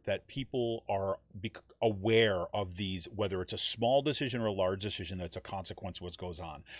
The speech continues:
And this is why I was so thrilled to see that, you know, okay, you tweeted out about this stuff, and then, like you said, you have a little bit of following, and then this starts showing up in some of the newspaper coverage,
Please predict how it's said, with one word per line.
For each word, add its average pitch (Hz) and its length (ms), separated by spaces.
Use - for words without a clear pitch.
And 113 80
this 165 180
is 139 60
why 123 160
I 113 40
was 110 160
so 120 160
thrilled 117 300
to 104 80
see 107 280
that, 95 240
you 113 60
know, 101 120
okay, 92 160
you 120 200
tweeted 123 340
out 107 160
about 101 280
this 107 120
stuff, 98 360
and 104 180
then, 101 260
like 104 200
you 123 60
said, 120 200
you 98 60
have 98 80
a 104 40
little 131 140
bit 131 120
of - 40
following, 123 240
and 113 100
then 107 120
this 123 140
starts 127 220
showing 110 360
up 95 180
in 92 80
some 95 220
of 90 60
the 92 80
newspaper 107 480
coverage, 87 480